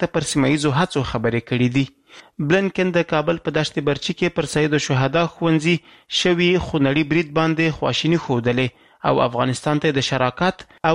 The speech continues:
د امنیتي ځواکونو د ملاتړ ډاډ ورکړی. د ښاغلي غني او بلینکن خبرې داسې مهال کیږي چې د ارک سرچینو ویلي نږدې ورځو کې ولسمشر واشنګټن ته ځي. واشنګټن ته د محمد اشرف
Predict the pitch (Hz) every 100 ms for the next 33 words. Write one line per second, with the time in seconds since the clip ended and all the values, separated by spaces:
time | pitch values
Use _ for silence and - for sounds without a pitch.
0 | 160 160 160 156 147 180 170 165 180 185
1 | 175 165 127 113 - 143 - 143 160 147
2 | 113 113 - 123 131 - _ - 165 -
3 | 185 190 190 175 180 185 160 165 175 180
4 | 160 151 147 165 160 156 160 143 151 143
5 | 185 175 180 - 190 - - - - -
6 | 170 190 - 185 170 180 175 175 170 170
7 | 170 170 - _ - 151 143 175 170 170
8 | 165 165 180 160 139 131 165 160 175 180
9 | 131 123 - 147 151 123 123 110 131 135
10 | _ _ _ - - 139 151 139 143 143
11 | 143 135 135 131 135 131 - 131